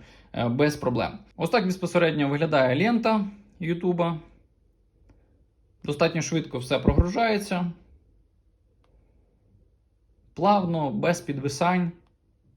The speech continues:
Ну, тобто нарікань немає. Якщо ти будеш використовувати для перегляду відео, соцмережі, там, е, Instagram, Telegram,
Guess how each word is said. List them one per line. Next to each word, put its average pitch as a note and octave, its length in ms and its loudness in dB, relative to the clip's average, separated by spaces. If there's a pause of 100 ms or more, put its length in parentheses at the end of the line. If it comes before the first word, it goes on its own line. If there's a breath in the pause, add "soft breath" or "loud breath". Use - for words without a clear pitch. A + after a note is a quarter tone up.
(1300)
Ну, D#3+ 140 -4
тобто D#3 280 -2
нарікань D3 340 0
немає. B2 240 0
Якщо B2+ 220 -2
ти G3 80 0
будеш E3+ 300 2
використовувати E3+ 640 0
для C#3+ 420 2 (360 loud breath)
перегляду E3 420 2
відео, E3 380 0
соцмережі, D#3+ 720 0
там, C#3+ 420 -2
е, C3 40 -2 (300)
Instagram, D#3+ 640 0
Telegram, D3 500 0